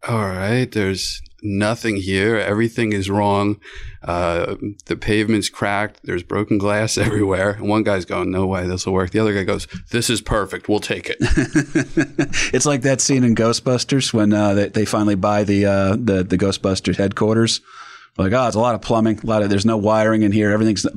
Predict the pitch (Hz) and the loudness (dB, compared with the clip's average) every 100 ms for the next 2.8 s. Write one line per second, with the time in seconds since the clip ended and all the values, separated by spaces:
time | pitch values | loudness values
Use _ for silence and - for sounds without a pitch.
0 | - - 101 90 113 101 - 113 110 107 | -10 0 2 2 0 0 0 2 2 0
1 | - - - 254 220 - - - - 110 | -2 -6 -2 2 2 0 -4 -6 -4 0
2 | 120 95 - - - 101 101 | 0 0 -4 -6 -4 0 0